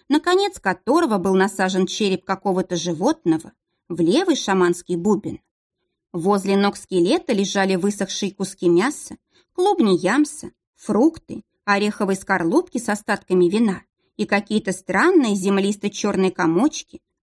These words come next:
отдалённо напоминающие кукольные головы. "Что это такое?" испуганно спросила Надя, невольно понизив голос. "Это святое место Мвали", ответила Батунда. "Скелет — это Великая Мать,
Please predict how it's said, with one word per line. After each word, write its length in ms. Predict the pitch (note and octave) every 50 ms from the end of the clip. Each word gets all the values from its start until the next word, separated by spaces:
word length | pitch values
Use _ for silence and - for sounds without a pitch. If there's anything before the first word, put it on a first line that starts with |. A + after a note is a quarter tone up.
| _
отдалённо 580 | - C4 B3+ B3 E4+ F4 E4+ G4 G4+ G4 D#4 A#3
напоминающие 1000 | G#3 F#3+ F3+ - F3+ F3 F3 F3 F3 G#3+ C#4+ E4+ E4+ B3+ G#3+ - - - G3+ G3
кукольные 540 | - - G3 G3 - F#3 F3 F3+ F3+ F3+ F3+
головы. 560 | F3 E3+ G#3 G#3 F3 D#3 D#3 F3 F#3+ - - _ _ _ _ _ _ _ _ _ _ _ _ _ _
"Что 520 | - - - - - _ - G3+ B3+ D#4+ F4+ E4+
это 220 | - A3 - - F3+
такое?" 580 | - C#4 D#4+ - - G4+ G4 C#4+ F#3 - - _ _ _ _ _ _ _ _ -
испуганно 520 | G#3 F#3+ - - - G#3 G3 G3+ G3 G3
спросила 480 | F#3+ G3 - G3 F#3+ F#3+ - G#3+ F#3+ F#3
Надя, 420 | F3+ F3 E3+ G#3+ D#4 F4+ D4 C4
невольно 440 | G#3 G3+ G3 F#3+ F3 F#3+ F#3 F#3 F3+
понизив 500 | F3+ - F#3+ F#3 F3+ F3 E3+ F3 F#3 F3
голос. 560 | E3+ F#3 G#3 F#3 D#3 - - - - - - _ _ _ _ _ _ _ _ _ _ _ _ _ _ -
"Это 400 | - G#3+ C4+ G#4+ B4 _ - F#3+
святое 560 | F#3 - - G3+ G3 G3 - G#3+ G3+ G3+ G3
место 380 | G3 F#3+ F#3+ G3 G3 - D#4+ F4
Мвали", 520 | G4+ G#4+ F#4 F4 C4 F3 D3+ D3+ - - _ _ _ _ _ _ -
ответила 520 | G3+ F#3 - - F#3+ F#3+ F3 - F3+ F3
Батунда. 600 | F3 E3+ F#3 G3+ - - G3 F3 D#3+ D3+ - A2+ - _ _ _ _ _ _ - -
"Скелет — 540 | - - _ - G3+ F#3+ F#3+ A3+ F4 G#4 - _ _ _ _ _ _ _
это 220 | - G3+ F#3 - G3+
Великая 480 | F#3 G3+ F#3+ G3 G3 F#3 - E4 F#4+
Мать, 420 | G#4 F#4+ B3 F#3+ G#3+ - - -